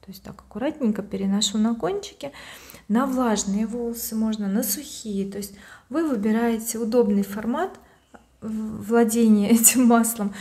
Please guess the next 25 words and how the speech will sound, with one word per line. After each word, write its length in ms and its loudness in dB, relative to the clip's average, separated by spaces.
какой 280 -6
вам 160 2
нравится. 520 0
Мои 200 4
волосы 560 -2
сухие, 760 -4
они 260 2
так 460 -4
любят 340 0
масло 480 2
Элио, 480 -2
что 240 -6
они 220 2
могут 320 2
его 140 -4
потреблять 560 -6
в 20 -8
любых 240 -6
количествах. 720 -6
Поэтому 420 0
у 20 4
меня 240 4
частенько 640 -2
масла 300 -4
меняются. 640 0